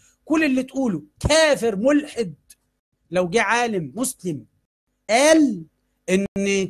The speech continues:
كلام القرآن، إن كلام المفسرين أفضل من كلام القرآن،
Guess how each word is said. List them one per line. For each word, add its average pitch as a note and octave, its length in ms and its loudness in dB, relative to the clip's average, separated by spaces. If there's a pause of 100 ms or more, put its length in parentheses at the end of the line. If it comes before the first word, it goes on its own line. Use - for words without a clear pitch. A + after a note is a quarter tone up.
كلام A3+ 420 2
القرآن، A#3+ 840 -2
إن G3 180 -4
كلام G#3 300 -2
المفسرين A#3 560 -6
أفضل G3 300 -4
من F3 80 -4
كلام F3+ 240 -2
القرآن، C3+ 400 -12